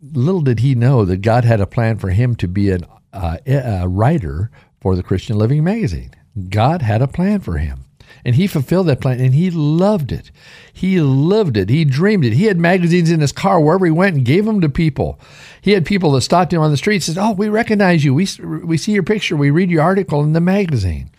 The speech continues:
And that made so much. I'm telling you what, my brother was so happy. When he went to be with the Lord, and it was a shock, by the way, he just died suddenly one day, just dropped dead.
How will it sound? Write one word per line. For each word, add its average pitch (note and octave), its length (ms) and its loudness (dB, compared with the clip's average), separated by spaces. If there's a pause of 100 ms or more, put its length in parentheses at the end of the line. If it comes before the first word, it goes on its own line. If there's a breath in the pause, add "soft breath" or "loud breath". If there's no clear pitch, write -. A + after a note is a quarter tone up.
(340 loud breath)
And A#2 180 0
that D#3 200 2
made C3+ 340 2
so - 420 -2
much. B2+ 380 0 (300 loud breath)
I'm E3 160 0
telling C#3 180 2
you B2 80 4
what, G#2+ 140 2
my C3 120 2
brother A#2+ 300 4
was G2+ 140 2
so A#2 160 4
happy. G#2+ 340 2
When G2 140 0
he D#3 80 2
went D3 180 0
to B2 40 -2
be B2+ 80 2
with G#2+ 100 -2
the G2 60 -4
Lord, G#2 380 2 (240 loud breath)
and A#2 80 -2
it C3 80 4
was B2+ 140 2
a A#2 80 2
shock, F#2+ 380 0
by G2+ 140 2
the F#2 120 2
way, G2+ 160 4
he A2 160 2
just G#2 240 -2
died G#2 300 2
suddenly G2+ 500 0
one G2 200 0
day, G#2 160 2
just G2 240 -4 (380 loud breath)
dropped A2 300 2
dead. F#2+ 300 0